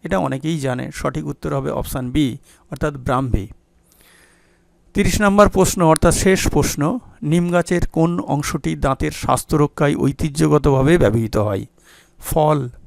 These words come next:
পাতা, ছাল ও ডাল, নাকি ফুল? সঠিক উত্তর হবে অপশান সি, অর্থাৎ ছাল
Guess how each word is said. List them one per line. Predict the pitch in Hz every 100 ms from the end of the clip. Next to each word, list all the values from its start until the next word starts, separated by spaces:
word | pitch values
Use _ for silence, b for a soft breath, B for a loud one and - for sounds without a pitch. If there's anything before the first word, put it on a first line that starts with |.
| _
পাতা, | - 156 - 135 - _ b b
ছাল | - 151 156
ও | 165
ডাল, | 143 135 135 113 127 _ b b 147
নাকি | 139 175
ফুল? | - 123 107 - - _ _ _
সঠিক | - - 143 165
উত্তর | 175 - 151
হবে | 131 120 104 - B B
অপশান | 147 - - 151
সি, | - 151 123 - - b
অর্থাৎ | - - 147 -
ছাল | - - 147 156 160